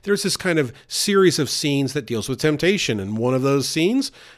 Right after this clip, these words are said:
uh, the men are tempted to, uh, do bad things. One of 'em, uh, was asked by his boss if he would lie in order for the boss to have his way. And he said, "I can't lie." And then he ended up getting promoted. It was a blessing. But unfortunately, another character,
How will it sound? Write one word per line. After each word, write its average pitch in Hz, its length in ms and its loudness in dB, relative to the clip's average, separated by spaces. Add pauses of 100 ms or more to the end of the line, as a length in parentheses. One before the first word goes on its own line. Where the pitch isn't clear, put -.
uh, 127 460 -2
the 120 140 -2
men 139 360 2
are 139 160 2
tempted 139 540 -2
to, 147 480 -2 (300)
uh, 127 380 0
do 143 240 0
bad 143 320 2
things. 135 320 0
One 127 220 0
of 127 100 0
'em, 135 240 2
uh, 123 320 -2 (260)
was - 360 -6
asked 120 340 -4
by 139 160 0
his 131 120 -2
boss 143 360 2
if - 120 -6
he 165 120 -4
would 160 180 -2
lie 120 600 -2
in 117 200 -6
order 127 300 0
for 123 160 -4
the 117 100 -4
boss 123 440 -2 (240)
to 123 100 -6
have 123 280 -4
his 123 180 -2
way. 131 380 0
And 107 100 -4
he 107 80 -8
said, 113 180 -6
"I 117 80 -2
can't 123 300 -6
lie." 107 320 -2
And 101 160 -8
then 110 80 -4
he 107 160 -4
ended 117 160 -4
up 131 100 -6
getting 151 200 -2
promoted. 156 440 0
It 113 60 -4
was 101 120 -8
a 123 60 -6
blessing. 135 420 -2 (280)
But 127 100 -4
unfortunately, 147 600 2
another 143 260 0
character, 156 640 0